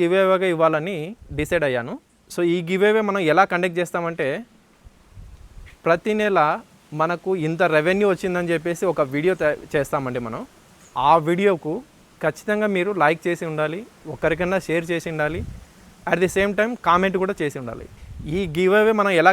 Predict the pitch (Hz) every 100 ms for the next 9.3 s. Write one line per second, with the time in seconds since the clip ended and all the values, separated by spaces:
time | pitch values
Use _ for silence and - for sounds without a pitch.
0 | 190 175 175 170 - 170 165 175 151 226
1 | - - - - - _ 175 185 214 220
2 | - 190 190 185 - 156 165 143 143 185
3 | 180 165 160 160 135 190 - _ _ 147
4 | 165 160 180 170 160 165 139 123 131 117
5 | 131 254 _ _ - - _ 139 160 175
6 | 185 175 170 156 160 151 139 175 147 131
7 | 143 156 147 143 147 123 135 123 117 120
8 | 143 247 _ _ _ _ _ _ _ _
9 | _ - 147